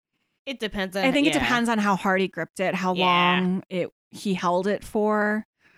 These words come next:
Speaker 1: Either
Speaker 2: Um,
Speaker 1: way, you're burned pretty
Speaker 2: yeah.
Speaker 1: badly, and it could get infected.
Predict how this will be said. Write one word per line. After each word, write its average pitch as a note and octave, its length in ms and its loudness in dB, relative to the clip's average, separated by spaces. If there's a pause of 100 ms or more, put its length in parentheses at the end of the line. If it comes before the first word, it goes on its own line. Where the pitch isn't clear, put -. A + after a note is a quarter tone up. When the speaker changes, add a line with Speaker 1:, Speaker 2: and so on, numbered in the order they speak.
(420)
Speaker 1:
Either F#3+ 280 2
Speaker 2:
Um, - 60 0
Speaker 1:
way, E3+ 260 0
you're F3+ 100 -2
burned F3 360 -6
pretty F3+ 180 -6
Speaker 2:
yeah. E3+ 60 -6
Speaker 1:
badly, D#3+ 800 0 (260)
and G3+ 140 -6
it G3 100 -4
could G3+ 220 -4
get G3 160 -2
infected. E3 760 -8